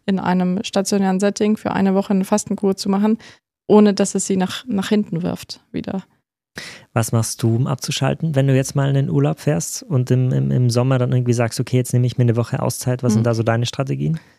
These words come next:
Speaker 1: Mein Trigger ist körperlich tatsächlich, einfach weil ich aus dem Sport komme. Ich kann mich extrem gut runterfahren über Sport. Aber ich meine nicht Sport, dass ich mich jetzt abschieße, dass ich jetzt irgendwie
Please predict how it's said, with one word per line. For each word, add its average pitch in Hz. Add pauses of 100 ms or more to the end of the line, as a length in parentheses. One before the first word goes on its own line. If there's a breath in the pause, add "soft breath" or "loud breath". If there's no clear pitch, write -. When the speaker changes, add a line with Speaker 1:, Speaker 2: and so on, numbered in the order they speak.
Speaker 1:
Mein 196
Trigger 208
ist 175
körperlich 214
tatsächlich, 208
einfach 185
weil 190
ich 190
aus 190
dem 185
Sport -
komme. 202
Ich -
kann 196
mich 190
extrem 208
gut 196
runterfahren 190
über 185
Sport. - (640 soft breath)
Aber 185
ich -
meine 185
nicht 196
Sport, 185
dass 190
ich 185
mich 180
jetzt 180
abschieße, -
dass 190
ich 185
jetzt 190
irgendwie 190